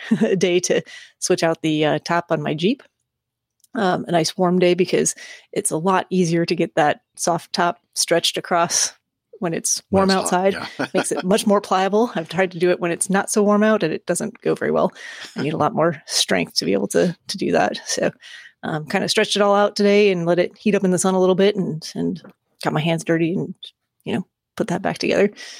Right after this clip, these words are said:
Speaker 1: It's amazing how much dust everything collects sitting on a
Speaker 2: Mm.
Speaker 1: shelf for a year. <laughs> And actually, I don't even think I put the soft top on the Jeep last year. Uh, so it might have been two years that it, or two winters that it sat there.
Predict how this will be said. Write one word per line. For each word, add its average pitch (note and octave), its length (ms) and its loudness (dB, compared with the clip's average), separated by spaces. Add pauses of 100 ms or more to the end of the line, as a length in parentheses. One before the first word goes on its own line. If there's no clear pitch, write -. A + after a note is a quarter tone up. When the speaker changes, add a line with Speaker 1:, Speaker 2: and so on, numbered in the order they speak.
(260)
Speaker 1:
It's - 120 -6
amazing F3 300 2
how E3 60 2
much D#3 220 -2
dust D#3 240 0
everything D#3+ 300 0
collects - 600 0
sitting F3 220 0
on D#3+ 120 0
a - 20 0
Speaker 2:
Mm. D3 60 -2
Speaker 1:
shelf D#3+ 260 0
for E3 340 -2 (560)
a G3+ 60 0
year. G3 400 2 (260)
<laughs> - 380 -2
And A#3 120 2
actually, B3 220 2
I F#3+ 100 2
don't C#4 120 2
even A3 120 4
think F3+ 120 2
I E3 60 2
put - 160 -4
the - 100 -6
soft - 260 0
top E3 240 -2 (520)
on F3 160 4
the E3 80 0
Jeep - 280 -4
last - 280 -2
year. - 200 0 (600)
Uh, - 200 0
so - 140 0
it - 60 -4
might - 120 -6
have F3+ 80 0
been D3+ 140 -2 (200)
two - 200 -2
years - 300 0
that - 100 0
it, - 160 -2 (500)
or - 80 2
two F3+ 160 0
winters - 340 0
that - 100 0
it - 100 -6
sat - 220 -2
there. - 120 0